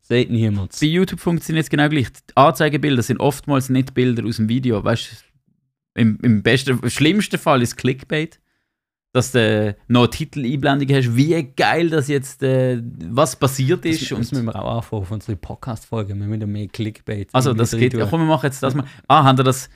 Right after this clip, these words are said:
Speaker 2: noch schnell einen
Speaker 1: Oi.
Speaker 2: Exkurs?
Speaker 1: <laughs>
Speaker 2: Ähm, noch ein kleines Quiz, wo es nichts zu gewinnen gibt, wieder mal. Wir haben ja noch einen Post gemacht gehabt für, äh, die letzte Folge oder vor der letzten Folge.
Speaker 1: Ja,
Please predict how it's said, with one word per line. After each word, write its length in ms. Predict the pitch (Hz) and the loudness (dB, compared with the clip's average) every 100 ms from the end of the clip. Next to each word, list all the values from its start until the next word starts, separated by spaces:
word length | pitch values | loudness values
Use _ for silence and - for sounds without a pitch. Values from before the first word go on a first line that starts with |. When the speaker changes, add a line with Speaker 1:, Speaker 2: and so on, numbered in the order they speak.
| _ - | _ -8
Speaker 2:
noch 280 | 143 160 151 | -2 0 2
schnell 260 | 156 156 | 4 4
einen 80 | 160 | 6
Speaker 1:
Oi. 240 | 190 202 143 | 6 8 6
Speaker 2:
Exkurs? 360 | 143 160 131 180 156 - | 6 6 4 4 2 2
Speaker 1:
<laughs> 240 | 175 - 131 | 2 2 2
Speaker 2:
Ähm, 460 | 131 139 139 131 131 - _ - - | 2 2 0 -2 -4 -14 _ -14 -12
noch 340 | 64 143 139 | -4 0 0
ein 60 | 131 | 0
kleines 280 | 156 160 - | 0 0 0
Quiz, 320 | 139 147 - | 0 0 2
wo 60 | 135 | 2
es 80 | |
nichts 180 | 139 135 | 2 0
zu 60 | 220 - 180 | 0 4 4
gewinnen 240 | 180 147 | 4 2
gibt, 220 | 165 147 | 0 0
wieder 180 | 143 147 | 0 2
mal. 200 | 139 143 - _ _ _ _ _ - | 0 -4 -8 _ _ _ _ _ -8
Wir 180 | - 135 | 2 4
haben 140 | 156 147 | 4 4
ja 80 | |
noch 80 | 135 | 4
einen 120 | 127 | 4
Post 420 | - 120 147 - - | 2 2 0 -2 -4
gemacht 300 | 147 143 - | -4 -4 -4
gehabt 280 | 113 135 | -2 -2
für, 520 | 143 - 123 123 120 - | -2 0 2 2 2 0
äh, 360 | 113 117 117 | 0 2 0
die 160 | - 120 | 2 2
letzte 320 | 131 - - | 2 0 -4
Folge 260 | 139 147 - | -2 0 2
oder 100 | 117 | 2
vor 280 | 120 143 | 4 4
der 80 | 170 | 4
letzten 280 | 165 - 170 | 0 0 -4
Folge. 280 | 139 127 | 0 2
Speaker 1:
Ja, 120 | 202 | 0